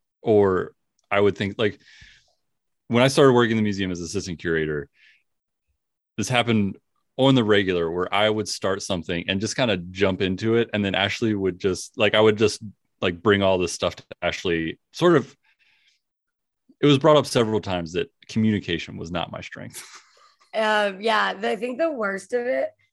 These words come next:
Speaker 2: was when you were working on the object list, which I'm gonna say Danny managed the object list amazing for, you know, the, the Cody Fireworks Museum renovation, but it was not a great day when I had elbow <laughs> surgery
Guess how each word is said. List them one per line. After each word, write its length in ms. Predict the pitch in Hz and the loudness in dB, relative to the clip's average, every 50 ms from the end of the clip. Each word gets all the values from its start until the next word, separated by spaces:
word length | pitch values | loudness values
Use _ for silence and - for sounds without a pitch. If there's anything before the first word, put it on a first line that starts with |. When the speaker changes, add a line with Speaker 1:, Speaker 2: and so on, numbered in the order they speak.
| _ _ | _ _
Speaker 2:
was 320 | - 226 233 226 226 202 202 | 0 2 4 4 4 2 -2
when 560 | 208 214 208 202 196 196 202 202 202 196 185 - _ _ _ _ _ _ | -2 -2 -2 -2 -2 -4 -4 -6 -6 -8 -10 -14 _ _ _ _ _ _
you 200 | 208 220 233 240 | -8 -6 -2 0
were 100 | 240 247 | 2 2
working 300 | 247 269 285 240 254 262 240 | 4 2 2 2 0 0 0
on 80 | 220 | 0
the 80 | 214 208 | 0 0
object 460 | 196 196 190 175 156 196 190 180 - | 0 -2 -2 -4 -4 -6 -6 -6 -4
list, 260 | 175 180 175 175 - | -4 -4 -4 -4 -6
which 160 | 180 190 185 | -8 -8 -6
I'm 100 | 196 196 | -6 -4
gonna 160 | 180 190 185 185 | -4 -4 -4 -4
say 200 | 185 185 180 170 | -4 -6 -6 -4
Danny 280 | 180 190 190 185 190 | -2 -2 -2 -2 -2
managed 400 | 180 185 175 175 180 - - - | -2 -2 -2 -2 -4 -6 -10 -10
the 120 | - 185 180 | -6 -4 -2
object 360 | 175 170 160 - 170 170 - | -2 -2 -4 -6 -8 -8 -6
list 280 | 175 175 165 170 - - | -8 -8 -8 -8 -10 -10
amazing 600 | 185 175 180 175 170 175 151 180 170 160 165 160 | -8 -6 -6 -6 -6 -8 -8 -6 -6 -6 -8 -10
for, 520 | _ - 175 170 170 165 165 165 160 - _ _ _ _ _ _ - | _ -8 -4 -2 -2 0 -2 -2 -4 -6 _ _ _ _ _ _ -10
you 140 | 180 190 | -8 -6
know, 100 | 175 175 | -4 -4
the, 400 | 165 147 175 170 165 165 165 - - | -4 -4 -4 -4 -4 -4 -6 -8 -10
the 140 | 160 185 185 | -10 -12 -10
Cody 220 | - 196 185 180 | -10 -10 -10 -8
Fireworks 300 | 170 185 170 170 165 165 | -6 -4 -4 -4 -4 -8
Museum 260 | 170 165 151 170 165 | -10 -10 -8 -6 -6
renovation, 720 | 160 165 160 160 143 160 165 165 147 185 185 180 185 175 165 | -4 -6 -6 -6 -8 -10 -10 -10 -8 -8 -6 -6 -6 -6 -6
but 160 | 175 170 170 | -6 -6 -4
it 100 | - 196 | -6 -6
was 160 | 185 214 196 | -6 -6 -6
not 320 | 180 185 185 180 185 196 208 | -4 -2 0 0 0 0 0
a 60 | 208 | -2
great 460 | 170 139 165 165 165 160 170 190 - | -4 -6 -6 -6 -6 -6 -6 -8 -6
day 420 | - 220 220 226 233 233 220 226 _ _ _ _ | -6 -4 -4 -2 -4 -4 -6 -10 _ _ _ _
when 160 | - 180 180 | -6 -4 -2
I 120 | 175 175 | -2 -2
had 200 | 180 196 202 180 - | 0 -2 -2 -2 -2
elbow 380 | 165 165 165 165 165 208 208 214 | -4 -4 -4 -2 -2 -2 -4 -4
<laughs> 80 | 208 | -4
surgery 640 | 226 220 220 233 220 226 240 285 269 339 349 - - | -4 -4 -4 -4 -4 -4 -4 -2 -2 -2 -4 -6 -8